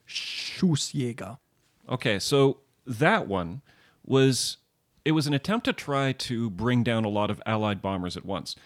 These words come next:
Speaker 2: The idea is that you would take this sort of odd, weird-looking, it looks sort of like a plane with a great big fake nose.
Speaker 1: Yeah, and a, and like a submarine.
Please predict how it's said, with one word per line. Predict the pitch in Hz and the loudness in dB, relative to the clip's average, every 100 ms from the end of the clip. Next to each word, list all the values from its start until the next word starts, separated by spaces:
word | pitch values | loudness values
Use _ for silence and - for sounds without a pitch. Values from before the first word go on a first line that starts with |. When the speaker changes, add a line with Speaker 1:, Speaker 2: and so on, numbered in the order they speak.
| - - _ | -20 -20 _
Speaker 2:
The | - | -2
idea | 120 160 170 | 0 2 2
is | - | 0
that | 127 131 | 0 2
you | 131 | 2
would | 117 | 2
take | 180 185 | 0 0
this | 180 151 | 0 0
sort | 151 127 | 0 0
of | 101 | 0
odd, | - 131 135 139 | 0 2 4 2
weird-looking, | 113 123 143 139 127 117 110 - _ _ - | 0 2 4 2 2 2 2 -2 _ _ -6
it | 139 | 0
looks | 175 - | 0 0
sort | 214 | 0
of | 180 139 | 0 0
like | 139 | 2
a | 123 | 0
plane | - 156 165 127 104 104 107 - | -4 0 2 2 2 -2 -4 -2
with | 127 | 2
a | 120 | 2
great | 95 120 - - | 4 2 2 2
big | 117 110 | 2 2
fake | - 117 104 | 2 2 2
nose. | - 92 - - _ _ _ _ _ | 0 -4 -4 -10 _ _ _ _ _
Speaker 1:
Yeah, | - 226 269 - | 0 2 2 2
and | 165 | 2
a, | 170 170 - - | 2 0 -4 -2
and | 151 151 | 0 2
like | 151 143 | 0 0
a | |
submarine. | - - - 160 165 151 139 160 165 170 175 175 170 | -4 -6 -2 -2 0 0 0 0 0 0 0 -2 -4